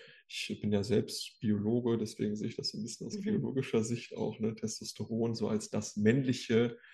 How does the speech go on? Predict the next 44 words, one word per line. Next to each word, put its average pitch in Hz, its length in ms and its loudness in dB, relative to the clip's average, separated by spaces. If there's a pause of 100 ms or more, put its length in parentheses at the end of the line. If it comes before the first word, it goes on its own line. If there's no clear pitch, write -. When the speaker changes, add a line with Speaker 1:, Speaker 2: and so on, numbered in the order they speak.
(380)
Speaker 1:
Hormon. 123 680 8
Ähm, 110 600 4 (420)
mir - 100 8
ist 156 60 4
es 151 120 -2
ganz 135 260 2
wichtig, 127 380 0
dass 110 220 2
man, 104 340 4
dass - 220 -4
man 98 120 2
Mann 101 200 0
sein 98 220 -4
darf. - 340 -8 (300)
So, - 120 -6
dass - 220 -10
das, - 600 -8
dass 123 180 -8
das - 200 -8
nicht - 200 -8
verpönt 127 480 -2
ist, 110 300 -6
dass - 140 -8
das, - 240 -6 (360)
das - 420 -6
regt - 220 -4
mich 107 100 -8
tatsächlich - 500 -4
auch 107 160 -4
ein 104 80 2
bisschen 107 280 -2
auf 110 240 0
in, 107 360 -4 (100)
in 110 160 2
manchen 107 300 2
Diskursen 107 500 0
derzeit, 104 480 4 (460)
dass 107 200 2
männlich 113 520 8
schnell 110 260 4
mit 107 200 6
toxisch - 720 -4
verglichen 120 560 -4
wird. 120 300 0